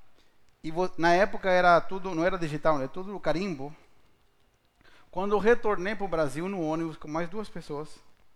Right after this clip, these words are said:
tava em, eu tava em Cidade do Leste. O policial desceu e ele falou assim, ó,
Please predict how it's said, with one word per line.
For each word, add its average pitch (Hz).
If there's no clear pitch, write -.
tava 156
em, 151
eu 147
tava 170
em -
Cidade 170
do 175
Leste. 147
O 139
policial 180
desceu 202
e 156
ele 180
falou 180
assim, 180
ó, 143